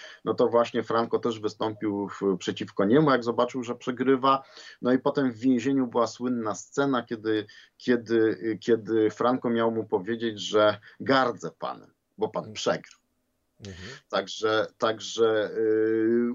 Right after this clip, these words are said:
Speaker 1: uważany jest za lojalnego przez wszystkie strony, y, przez wszystkie strony i dlatego wszystkie strony powierzają mu bez wahania dowodzenie, y, wojskiem.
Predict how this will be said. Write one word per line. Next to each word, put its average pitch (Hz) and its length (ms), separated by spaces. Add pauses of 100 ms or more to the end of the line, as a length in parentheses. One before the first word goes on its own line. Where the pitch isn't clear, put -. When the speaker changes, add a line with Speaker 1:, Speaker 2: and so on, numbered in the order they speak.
Speaker 1:
uważany 170 480
jest 175 180
za 151 260
lojalnego 151 720
przez - 220
wszystkie - 340
strony, 156 500 (1040)
y, 117 80
przez 139 280
wszystkie - 360
strony 170 420
i 165 40
dlatego 147 340
wszystkie 156 300
strony 143 280
powierzają 135 540
mu 139 120
bez 131 220
wahania 135 880
dowodzenie, 131 800
y, 127 760 (340)
wojskiem. 127 680